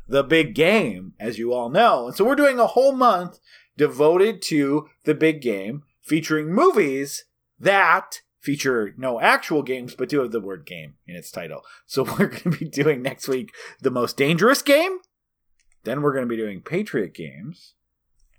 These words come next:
which some would say is also the most dangerous game, depending on who you're patriotic for. <laughs> Then we're gonna be doing The Game, the titular game, and <laughs> then we're gonna end it on a lighter note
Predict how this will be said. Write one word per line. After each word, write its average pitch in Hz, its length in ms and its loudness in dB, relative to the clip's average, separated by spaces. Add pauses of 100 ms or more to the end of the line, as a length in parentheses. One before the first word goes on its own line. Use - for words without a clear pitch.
(140)
which - 240 -16
some 339 220 -2
would 151 160 -4
say 117 220 -2
is 95 120 -6
also 131 340 -6
the 78 120 -14
most 69 300 -20
dangerous - 580 -20
game, - 320 -20 (760)
depending 92 440 -10
on 80 200 -14
who 95 80 -16
you're 90 180 -12
patriotic 80 720 -18 (280)
for. 147 460 -6 (240)
<laughs> 269 160 -16 (300)
Then 233 240 4
we're 302 120 2
gonna 269 140 2
be 240 140 0
doing 185 560 2 (100)
The 117 540 0
Game, 107 480 -10 (720)
the 120 100 -6
titular 135 680 0
game, 120 600 -2 (720)
and 151 280 2
<laughs> - 180 0
then 220 180 4
we're 202 120 6
gonna 185 140 4
end 180 260 4
it 175 320 4
on 160 200 2
a 143 80 0
lighter 131 340 2
note 120 400 -2